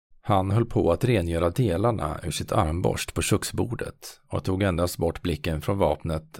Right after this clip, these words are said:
för att se till att hans lilla syster inte kollapsade av utmattning. "Förstår inte vad du pratar om", sa Nelly sarkastiskt. Jack skrattade till.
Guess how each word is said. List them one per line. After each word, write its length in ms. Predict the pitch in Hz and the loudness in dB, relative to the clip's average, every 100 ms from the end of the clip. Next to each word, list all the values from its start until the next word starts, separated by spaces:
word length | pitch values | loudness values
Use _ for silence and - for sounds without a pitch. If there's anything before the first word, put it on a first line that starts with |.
| - | -4
för 100 | 98 | 0
att 60 | |
se 100 | - | 2
till 260 | 101 87 80 | 2 2 2
att 100 | 78 | 0
hans 200 | 87 80 | -2 0
lilla 260 | 110 85 80 | 2 2 2
syster 600 | 120 - - 73 69 - | 0 0 -2 -4 -2 -2
inte 520 | 80 151 - - 76 | -2 -4 -2 -2 -2
kollapsade 580 | - 90 101 - 71 73 | 0 2 0 0 -4 -2
av 120 | 78 | -4
utmattning. 720 | 76 98 101 - - - - _ _ _ _ _ _ _ _ _ _ _ 120 | -4 -4 -6 -8 -16 -16 -18 _ _ _ _ _ _ _ _ _ _ _ -4
"Förstår 320 | 123 - 147 | 0 4 6
inte 200 | 131 127 | 6 4
vad 120 | 117 113 | 4 6
du 180 | 110 | 4
pratar 460 | 107 151 110 - 170 | 4 6 6 4 2
om", 260 | 101 - - _ _ _ _ _ _ _ - | 2 -6 -14 _ _ _ _ _ _ _ -4
sa 320 | - 92 92 | 0 2 0
Nelly 320 | 87 76 78 | 0 -2 -4
sarkastiskt. 840 | - 95 - - - - - - _ _ _ _ _ | -2 -2 -4 -8 -10 -12 -14 -20 _ _ _ _ _
Jack 280 | - 80 76 | -2 -2 -2
skrattade 420 | - 95 - 92 | -4 -4 -2 -2
till. 380 | 87 123 76 - | 0 0 0 -6